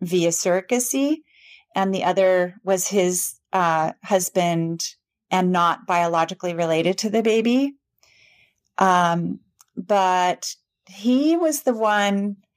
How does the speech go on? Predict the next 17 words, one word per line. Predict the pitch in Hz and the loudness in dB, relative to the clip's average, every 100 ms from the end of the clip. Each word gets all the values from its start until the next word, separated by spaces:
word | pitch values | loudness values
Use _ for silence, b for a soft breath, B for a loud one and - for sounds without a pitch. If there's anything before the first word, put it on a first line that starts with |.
| _ _ - - | _ _ -10 0
who | 233 214 202 196 - | 2 4 4 2 -4
quickly | - 277 269 311 285 - | -4 -4 -2 -2 -2 -2
adopted | 226 226 202 208 - 202 190 180 _ - | -2 2 0 0 0 2 0 -4 _ -18
caregiving | - 247 285 320 190 175 170 175 175 | -4 0 2 2 0 0 0 0 -2
for | - 185 | -4 -2
this | 180 - | -2 -2
baby. | 190 185 170 165 | 0 2 0 -4
He | 190 185 | -4 -4
wanted | 196 208 254 247 254 | -2 0 2 2 0
to | 254 | -2
do | 247 247 | 0 0
the | 240 | 2
diaper | 233 233 247 | 0 0 -2
changes. | 254 233 226 226 226 226 220 - B B B B B _ | 0 0 2 2 0 0 -2 -8 B B B B B _
He | - 190 | -2 0
wanted | 170 170 202 240 247 233 | 0 0 2 2 0 0
to | 254 233 226 226 | 0 2 2 0